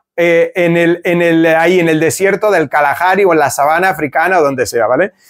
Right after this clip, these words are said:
Un, una agrupación de cebras, ¿vale?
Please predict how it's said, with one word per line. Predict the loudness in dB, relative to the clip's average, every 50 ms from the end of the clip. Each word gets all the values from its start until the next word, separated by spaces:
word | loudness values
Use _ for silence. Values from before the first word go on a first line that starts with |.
| _ _ _
Un, | 0 2 2 2 2 0 0
una | 0 2 2 2 2
agrupación | 0 0 0 0 0 -2 -2 0 0 0 0 -2 -4
de | -4 -2 -2 -2 -4 -6 -6 -2
cebras, | -2 0 0 0 -4 -6 -10 -10 -4
¿vale? | -2 -2 0 0 -2 -6